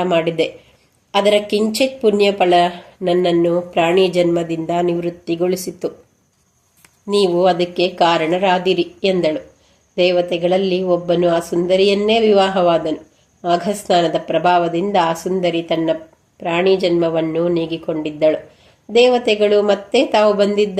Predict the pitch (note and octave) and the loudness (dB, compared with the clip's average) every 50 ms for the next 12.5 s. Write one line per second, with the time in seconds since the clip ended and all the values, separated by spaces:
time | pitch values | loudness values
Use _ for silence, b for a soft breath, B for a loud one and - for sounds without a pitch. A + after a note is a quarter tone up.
0 | G3 F#3+ F#3+ G3 F3 F3+ F#3+ G3 G3+ F#3+ F3+ F#3 F3+ - - - F3+ F3 F3 - | 0 0 2 2 2 2 2 0 0 0 -2 -4 -6 -4 -2 0 0 0 0 0
1 | F3 E3 F3 F3+ F#3+ F#3 - - F#3 F3 E3+ E3 E3+ F3 F#3 F#3+ F3 F3+ F3 F3+ | 0 0 0 0 -2 -6 -4 -2 0 0 2 2 0 0 0 0 0 0 -2 -6
2 | B B B B B B G3+ G#3+ G#3+ A3+ A3+ A#3 A3+ A#3 G#3+ G#3 G3+ G3+ F#3+ F3 | B B B B B B 0 0 2 2 2 0 0 0 0 -2 0 2 2 2
3 | F3 E3+ F3 F#3 F3+ G3+ E3+ E3 D#3+ - D#3+ - - D#3 D#3+ D#3 D#3 D#3 D3+ D3+ | 2 2 2 0 0 -2 -4 -4 -4 -4 -6 -4 -4 -4 -4 -6 -8 -6 -6 -6
4 | - - - b b b b b b b - - - A3 G3+ G#3+ G#3+ G#3+ C4+ C#4+ | -8 -8 -10 b b b b b b b -10 -2 2 4 4 4 4 2 2 2
5 | C4 C#4 A#3 - - B3 A#3+ B3 A3+ G#3+ A3 A3 A#3 A3 G3+ G3 F#3+ F#3+ F#3+ F#3+ | 4 2 2 2 0 -2 2 2 2 2 2 2 2 4 4 4 2 0 0 2
6 | G#3+ A#3+ G#3+ F3+ F#3+ F#3+ F#3+ A3 A3 A3 G3+ G#3 G3+ G3 F#3+ F#3+ F#3 F#3 E3+ E3 | 0 0 0 -2 -4 -2 -2 -2 0 0 0 0 0 0 0 2 2 2 2 0
7 | E3+ E3+ E3+ F#3 F3+ F#3 F#3+ G#3 A#3+ C4+ C4 A3+ G3+ G3 F#3 F3 F3 F3 F3 F3 | 0 -2 -2 -2 -2 0 0 0 0 0 0 0 0 0 0 0 0 0 -2 0
8 | - F#3+ G3 G3+ G#3 G#3 G3 F#3 F3 F3 F3 F3 E3+ - - G3 F3+ F3 F3 E3+ | 0 0 2 2 2 2 2 2 2 2 0 -2 -4 -6 -4 -4 -4 -4 -4 -4
9 | F3 F3+ D#3+ D#3 D#3+ E3 - F3 E3 - - - b b b b b b b b | -4 -2 -2 -2 -2 -4 -6 -8 -10 -10 -12 -16 b b b b b b b b
10 | - A#3 A#3+ A3 G3+ G3+ G#3+ G#3+ - G3+ G3 - - A3+ A3 G#3+ G#3+ G3+ G#3 G#3 | -4 -2 0 2 2 2 2 2 0 0 0 0 0 0 2 2 0 0 -2 -2
11 | F#3+ F#3 F#3 F3+ F3+ F3 F3+ F#3+ G3 F#3+ F#3 F#3 F#3 F#3 F#3+ G3 F#3+ F#3+ G3 G#3 | 0 0 0 2 2 2 4 4 4 4 2 2 2 0 0 -2 -2 0 0 2
12 | G#3+ F#3 E3+ F3 F3 E3+ E3 - - - | 2 4 2 2 0 -4 -6 -6 -6 -8